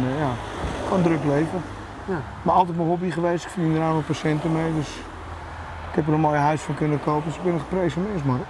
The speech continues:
Speaker 2: Ja, ja, en jullie
Speaker 1: Wil je
Speaker 2: werken
Speaker 1: het even zien?
Speaker 2: jullie werken, nou, heel graag.
Speaker 1: Ja?
Speaker 2: Ik ben heel benieuwd.
Speaker 1: Ja?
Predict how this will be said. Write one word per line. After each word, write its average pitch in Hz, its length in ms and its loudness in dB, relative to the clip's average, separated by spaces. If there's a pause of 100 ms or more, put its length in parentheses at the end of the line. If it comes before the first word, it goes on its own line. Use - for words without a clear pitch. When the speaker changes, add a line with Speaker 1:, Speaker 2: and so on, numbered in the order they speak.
(140)
Speaker 2:
Ja, 220 80 -4 (260)
ja, 180 120 -2
en 214 60 0
jullie 240 40 2
Speaker 1:
Wil 247 80 2
je 233 60 2
Speaker 2:
werken 190 180 6
Speaker 1:
het - 80 -2
even 208 100 -8
zien? 214 280 0
Speaker 2:
jullie 226 140 0
werken, 180 280 0
nou, 170 140 -2
heel 160 220 4
graag. 294 300 -6 (180)
Speaker 1:
Ja? 220 180 6
Speaker 2:
Ik - 200 -6
ben 262 100 -4
heel 180 140 2
benieuwd. 269 300 -2 (280)
Speaker 1:
Ja? 220 200 4